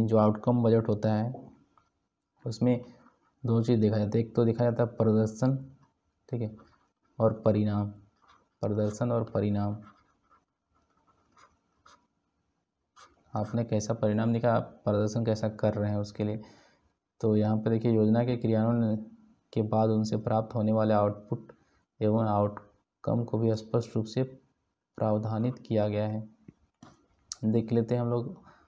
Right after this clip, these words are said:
मतलब आउटकम बजट के बारे में बताया गया। देखिए, यहाँ पे हम देख लेते हैं कि आउटकम बजट क्या होता है। तो सबसे पहले इसका जो शुरुआत हुआ था आउटकम बजट का, वो दो हज़ार पाँच में शुरू हुआ था। और किसने शुरू की गई थी? पी चिदम्बरम ने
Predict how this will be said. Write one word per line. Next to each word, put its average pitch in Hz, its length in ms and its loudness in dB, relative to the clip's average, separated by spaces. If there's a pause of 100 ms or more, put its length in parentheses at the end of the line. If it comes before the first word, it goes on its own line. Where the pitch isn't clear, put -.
(400)
मतलब 120 300 0
आउटकम 117 440 2
बजट 117 220 2
के - 120 -4
बारे 110 200 2
में 123 80 0
बताया 113 240 -2
गया। 131 140 -2
देखिए, 113 360 -6
यहाँ 117 120 -2
पे 117 120 -4
हम 113 180 0
देख 117 180 4
लेते 113 220 0
हैं 131 120 0
कि 123 100 -4
आउटकम 117 400 0
बजट 123 220 0
क्या 113 160 -2
होता 113 260 -4
है। 110 100 -10 (560)
तो 120 40 0
सबसे 120 280 2
पहले 127 300 4
इसका 123 220 2
जो 123 120 2
शुरुआत 120 460 4
हुआ 113 180 4
था 127 120 -4 (160)
आउटकम 113 380 -2
बजट 110 240 0
का, 143 180 -6 (640)
वो 120 100 0
दो 117 180 4
हज़ार 120 260 2
पाँच 113 320 -2
में 123 80 -2
शुरू 123 200 0
हुआ 120 200 2
था। 147 240 -4 (480)
और 117 120 -4
किसने 123 300 0
शुरू 123 220 2
की 120 180 0
गई 113 180 0
थी? 147 180 -4 (1000)
पी 123 100 2
चिदम्बरम 117 640 2
ने 147 120 -2